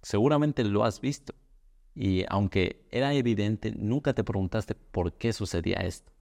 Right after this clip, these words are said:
Sencillamente es por el nivel de vibración de las personas.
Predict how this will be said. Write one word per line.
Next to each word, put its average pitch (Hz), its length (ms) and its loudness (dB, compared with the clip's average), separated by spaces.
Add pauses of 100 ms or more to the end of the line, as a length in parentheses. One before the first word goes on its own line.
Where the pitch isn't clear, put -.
(560)
Sencillamente 117 640 0
es 120 80 -2
por 113 160 2
el 104 80 2
nivel 101 240 2
de 123 80 2
vibración 104 400 0
de 113 80 4
las 92 140 0
personas. - 600 -4